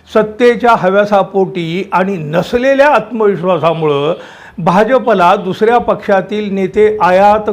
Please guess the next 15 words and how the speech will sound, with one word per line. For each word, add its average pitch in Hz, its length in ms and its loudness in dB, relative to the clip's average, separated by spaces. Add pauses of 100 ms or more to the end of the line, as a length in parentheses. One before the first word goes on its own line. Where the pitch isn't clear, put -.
करावे 185 440 0
लागले 170 280 -2
होते. 165 500 -2 (460)
मग 190 240 -2
तो 196 80 0
नेता 185 280 0
भ्रष्ट 156 480 -2
असो 226 680 2
की 208 80 -6
त्याच्यावर 196 420 -2
कितीही 196 560 -6
गंभीर 190 360 0
स्वरूपाचे 170 480 -2
आरोप 147 320 0
असो, 147 400 -6